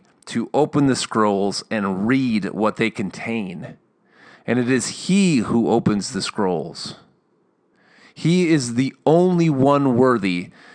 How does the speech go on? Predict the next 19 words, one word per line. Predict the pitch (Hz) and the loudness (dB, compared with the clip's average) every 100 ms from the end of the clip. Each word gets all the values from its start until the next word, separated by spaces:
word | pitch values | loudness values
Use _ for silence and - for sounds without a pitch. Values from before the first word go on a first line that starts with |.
| - | -18
just | - - 180 - | -2 0 0 0
as | 131 95 | 0 -2
Joshua | 104 156 139 156 - 113 107 101 | -2 2 2 0 -2 0 2 0
is | 120 | -2
the | 117 107 | -4 0
only | 135 160 175 170 | 2 4 4 4
one | 127 135 127 | 4 4 2
who | 107 | 0
could | 104 113 | -2 0
escape | 104 - - - 127 107 - - _ _ _ _ _ _ _ _ _ _ _ _ | 0 -2 -8 -2 0 0 -4 -6 _ _ _ _ _ _ _ _ _ _ _ _
from | - 123 | -2 0
the | 120 | 0
generation | 107 143 123 117 113 - 104 98 | 2 2 4 4 2 0 0 2
that | 87 | 2
would | 92 - | 0 -4
fall | - 135 120 110 98 | -2 2 4 4 0
in | 95 | -2
the | |
wilderness. | 90 92 90 82 82 85 - | -2 -2 -2 -6 -10 -14 -16